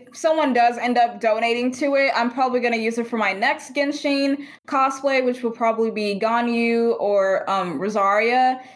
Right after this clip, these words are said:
So, um, and like I said, I make all these cosplays by hand. So it just really helps me a lot, just,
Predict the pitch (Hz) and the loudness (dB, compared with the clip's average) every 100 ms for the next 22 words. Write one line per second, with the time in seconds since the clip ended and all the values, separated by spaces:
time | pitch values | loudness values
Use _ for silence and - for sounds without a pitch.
0 | - - 226 202 196 - 190 185 185 - | -16 -2 2 4 2 2 0 0 0 -2
1 | 226 214 226 247 247 214 262 277 262 - | 0 0 0 0 -2 0 0 0 -2 0
2 | 214 233 240 254 - 233 226 240 233 226 | 2 2 0 -6 -4 0 0 0 0 0
3 | 226 214 214 226 202 190 180 185 214 214 | 0 0 0 -2 -2 0 -2 -4 -2 0
4 | 196 240 330 330 311 277 247 233 233 233 | 0 0 -2 -2 0 2 2 0 -2 -2
5 | 220 214 - - 233 214 208 202 185 - | 0 -2 -6 -4 0 2 4 4 2 -2
6 | 220 214 214 - | -2 -2 -4 -10